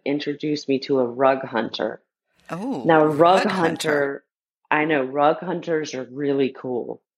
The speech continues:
Speaker 2: <laughs> I mean, that sounds like a cool thing.
Speaker 1: It, yeah, like, so they go around to, like, all of the villages and essentially, you know, women would always be sort of weaving.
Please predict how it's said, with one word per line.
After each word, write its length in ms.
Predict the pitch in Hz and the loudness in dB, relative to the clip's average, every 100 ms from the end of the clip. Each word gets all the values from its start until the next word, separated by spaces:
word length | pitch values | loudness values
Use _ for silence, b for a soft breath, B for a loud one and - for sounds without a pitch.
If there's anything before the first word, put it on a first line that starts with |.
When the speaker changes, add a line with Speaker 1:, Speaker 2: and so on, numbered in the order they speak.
| _ | _
Speaker 2:
<laughs> 240 | _ - | _ -6
I 600 | - - - - 277 - | -4 -2 -2 2 2 2
mean, 120 | 214 202 | 2 4
that 180 | 175 | 4
sounds 340 | - 208 240 285 | 4 4 4 4
like 160 | 170 | 2
a 80 | 185 | 2
cool 280 | - - 190 | 0 2 2
thing. 400 | 165 165 160 233 - B _ _ - | 4 2 4 2 -2 B _ _ 0
Speaker 1:
It, 260 | 165 165 180 | 2 2 4
yeah, 500 | 196 254 185 120 147 | 2 4 2 0 -2
like, 240 | 170 170 | -6 -6
so 240 | - 175 180 | -2 0 0
they 360 | 147 180 190 190 | 0 2 2 2
go 220 | 208 202 | 0 0
around 440 | 165 156 151 127 | 2 2 2 -2
to, 80 | 139 | -2
like, 180 | 135 127 - | -2 -4 -6
all 280 | 131 139 143 | -2 0 0
of 180 | 147 147 | -4 -10
the 80 | |
villages 800 | 139 139 131 131 131 131 120 117 - | -4 -2 0 -2 -2 0 -2 -4 -2
and 400 | 143 143 139 135 | 2 4 4 0
essentially, 880 | 139 - 196 190 185 160 151 139 135 | 0 2 2 2 2 4 6 4 2
you 100 | 156 | 2
know, 120 | 147 | 4
women 360 | 139 147 165 165 | 6 6 4 4
would 120 | 156 | 4
always 360 | - 135 139 139 | 6 6 4 2
be 320 | - 131 120 | 0 2 0
sort 260 | 120 143 131 | -2 0 0
of 100 | 123 _ 123 113 | -2 _ -20 -8
weaving. 580 | 135 127 120 120 117 | -2 -2 2 0 0